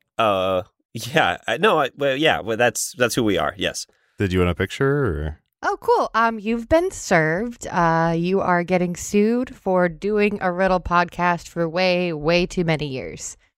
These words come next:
Speaker 2: Hmm. Um, well, in that case, we're both willing to talk about Aaron Keefe if that will alleviate some of our sentence, knock some years off, if that makes sense.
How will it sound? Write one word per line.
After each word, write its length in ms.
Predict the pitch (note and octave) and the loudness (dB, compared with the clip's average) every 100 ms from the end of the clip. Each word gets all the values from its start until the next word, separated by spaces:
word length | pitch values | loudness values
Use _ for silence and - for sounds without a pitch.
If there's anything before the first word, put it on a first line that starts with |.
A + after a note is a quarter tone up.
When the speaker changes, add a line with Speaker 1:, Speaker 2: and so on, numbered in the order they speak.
| _ _ _ - | _ _ _ -4
Speaker 2:
Hmm. 340 | D3+ G#2 D#2 D#2+ - _ _ - | -2 0 -2 -8 -14 _ _ -4
Um, 560 | B2+ C3 C3 C3 C3 | 0 2 2 0 -4
well, 360 | D#3+ E3 D#3+ D#3 D#3+ | -2 0 2 0 -2
in 80 | D#3 | -2
that 160 | G3 | -2
case, 460 | - D#3 C#3+ - - _ _ _ _ _ | 0 0 0 -2 -6 _ _ _ _ _
we're 100 | B2+ | -4
both 260 | A#2+ D3+ D#3+ | 0 0 2
willing 240 | C#3 D3+ | 0 0
to 100 | D3 | -4
talk 280 | - C#3 B2+ | 0 2 2
about 260 | A2+ G#2+ G#2+ | 2 0 0
Aaron 240 | B2 B2 D3 | 0 0 -2
Keefe 380 | - G#2+ A2 | -2 -2 -2
if 160 | - F#2+ | -6 -2
that 240 | G#2+ G2+ | 2 2
will 500 | G#2 G#2+ G#2 G2+ G2+ - | 0 0 2 2 0 -2
alleviate 480 | G#2+ A2+ G#2 G#2+ - | -2 -2 0 -2 -2
some 120 | G#2+ | -2
of 120 | G2 | -2
our 120 | F2+ F#2 | -2 -4
sentence, 720 | - A2 D#3 E3+ - - - | -4 -4 -4 -6 -10 -16 -16
knock 220 | - A2 A2 | -2 -2 0
some 160 | A2+ | 0
years 220 | G#2+ B2+ | 0 2
off, 240 | D#3 E3 - | 0 -2 -4
if 80 | C3 | -4
that 160 | C#3+ | -2
makes 180 | D3 D3+ | -2 -4
sense. 340 | F3+ F#3+ - | -2 -2 -6